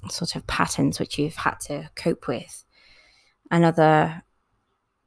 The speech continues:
source I used was Healthline with narcissistic victim syndrome. I'm sorry that I had to end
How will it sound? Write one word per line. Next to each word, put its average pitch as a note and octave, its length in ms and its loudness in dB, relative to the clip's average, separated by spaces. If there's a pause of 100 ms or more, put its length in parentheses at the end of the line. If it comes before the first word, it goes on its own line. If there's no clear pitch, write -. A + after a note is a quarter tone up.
(180)
source D#3+ 360 2
I D#3+ 60 4
used D#3 280 2
was D#3+ 120 0
Healthline D3 800 0 (800)
with D#3 520 -4
narcissistic - 760 2
victim - 540 -4
syndrome. C3+ 680 -2 (4000)
I'm F3 100 2
sorry F#3 220 8
that F3+ 120 4
I E3+ 60 2
had E3+ 180 0
to - 180 0
end D#3+ 320 4